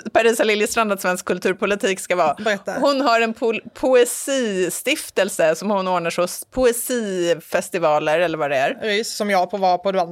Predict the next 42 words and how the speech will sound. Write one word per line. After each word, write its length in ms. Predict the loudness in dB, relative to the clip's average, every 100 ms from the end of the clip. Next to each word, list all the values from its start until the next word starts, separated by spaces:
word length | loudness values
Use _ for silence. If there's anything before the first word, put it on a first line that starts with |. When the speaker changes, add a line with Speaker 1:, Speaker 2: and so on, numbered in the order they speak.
| -2
Speaker 2:
i 60 |
Speaker 1:
Ja, 60 | 2
Speaker 2:
Danmark. 320 | 4 4 2
Speaker 1:
och 200 | 0 -2
hon 200 | 2 2
vill 140 | 2 2
då 120 | 2
ha 100 | 2
pengar 340 | 0 0 0
till 140 | 0 0
den. 280 | 0 -2 -2
Speaker 2:
Ja. 120 | 2
Speaker 1:
Och 60 | 2
det, 160 | 2 -2
då 220 | -2 0 2
måste 260 | 0 -2
hon 60 | -4
ju 60 |
söka 280 | 0 0 0
sig 140 | -2 -4
till 100 | -4
rika 240 | -2 -2
gubbar, 460 | -2 -2 2 2 2
och 140 | 0
de 200 | 0 0
är 40 |
kompis 420 | -2 -4 -4 -6 -6
med 140 | -4
Jeffrey 240 | -2 -2 -4
Epstein. 500 | -4 -10 -6 -8 -10 _ _ _ _ _ _ _ -16
Skriver 260 | -8 -4 -4
hon 80 | -2
så 100 | -4
här: 160 | -4 -8 _ -20 -20 _ -6
"Dear 240 | 0 2 2 2
Jeffrey, 440 | 0 -2 -4 -4 -4 -12 _ -20 _ _ _ _ _ -10 -2
eh, 40 | 2 2
here's", 320 | 4 2 2 0
ja, 220 | 0 2
så 140 | 0 -4
skriver 260 | -2 0
hon, 100 | 0